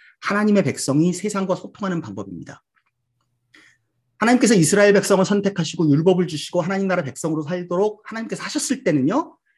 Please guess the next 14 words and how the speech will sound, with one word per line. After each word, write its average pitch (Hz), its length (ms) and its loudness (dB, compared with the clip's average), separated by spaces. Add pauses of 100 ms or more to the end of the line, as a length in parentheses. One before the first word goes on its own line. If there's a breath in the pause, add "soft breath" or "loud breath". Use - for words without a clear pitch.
(160)
히브리적 285 720 2
위신 180 640 0
개념, 127 440 -2
이런 180 160 -2
건 202 140 -4
당연히 233 400 0
그 170 100 -8
당시 170 280 -2
널리, 151 340 -2
널리 147 240 -2
통용되고 262 440 -6
있던 147 200 -8
상황이 143 320 -8
아니었습니다. 101 640 -10